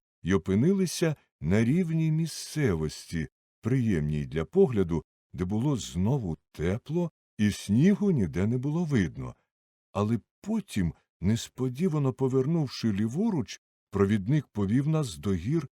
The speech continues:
іншою дорогою. І хоча гори та прірви здавалися дуже страшними, провідник наш робив стільки кіл, стільки обходів, вів нас такими завистими стежками,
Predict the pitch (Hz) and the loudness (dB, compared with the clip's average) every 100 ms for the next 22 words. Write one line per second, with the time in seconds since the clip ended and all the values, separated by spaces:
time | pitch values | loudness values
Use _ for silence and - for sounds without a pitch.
0 | _ _ - 175 220 - 147 117 87 87 | _ _ -2 0 0 -2 -2 -2 0 0
1 | 76 67 69 69 _ _ _ _ - 139 | 0 -4 -8 -8 _ _ _ _ 2 2
2 | - 151 - 156 123 131 147 139 - 139 | 2 -2 0 0 2 2 0 0 -2 -4
3 | - 113 147 135 127 123 _ - 76 73 | -4 -2 0 2 2 0 _ -14 -8 0
4 | 98 104 98 92 - 92 98 90 98 - | 4 4 4 0 0 -2 0 -2 -4 -6
5 | - 98 - 120 160 175 127 - _ _ | -6 -6 -4 -2 2 4 4 2 _ _
6 | - 92 92 92 85 120 - 101 107 - | -6 -2 0 0 2 0 0 0 -2 -2
7 | 98 95 110 90 - - 113 92 - - | -4 0 0 -2 -6 -6 -2 0 -2 -6
8 | - - 180 196 - _ _ _ - - | -6 -6 -2 -2 -4 _ _ _ -14 -12
9 | - 139 104 - 95 82 - 185 226 139 | -2 0 0 0 0 0 -6 -2 0 0
10 | 98 - _ _ _ - 64 117 143 120 | -2 -2 _ _ _ -18 -2 0 2 2
11 | 104 - - 135 - 160 117 95 71 69 | 0 -4 -6 -6 -2 0 2 0 -2 -4
12 | 117 131 123 - - 80 82 - - 80 | -4 -2 -4 -4 -6 -4 -4 -8 -8 -8
13 | - - 220 226 160 | -10 -8 -2 0 0